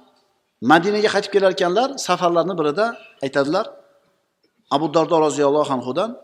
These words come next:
"Innakum qadimuna ala ikhwanikum." Albatta sizlar o'zingizlarni birodarlaringlarni oldiga kelyapsizlar. "Fa aslihu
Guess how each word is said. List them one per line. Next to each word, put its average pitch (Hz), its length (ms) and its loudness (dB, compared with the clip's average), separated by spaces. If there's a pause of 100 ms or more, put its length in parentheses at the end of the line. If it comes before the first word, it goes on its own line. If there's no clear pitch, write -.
(480)
"Innakum 226 520 2
qadimuna 202 720 0
ala 185 180 2
ikhwanikum." 170 720 0 (680)
Albatta 220 340 -2
sizlar 226 340 -2 (1300)
o'zingizlarni 208 600 0
birodarlaringlarni 196 840 0
oldiga 175 280 2
kelyapsizlar. 139 600 -4 (840)
"Fa - 120 0
aslihu 208 480 0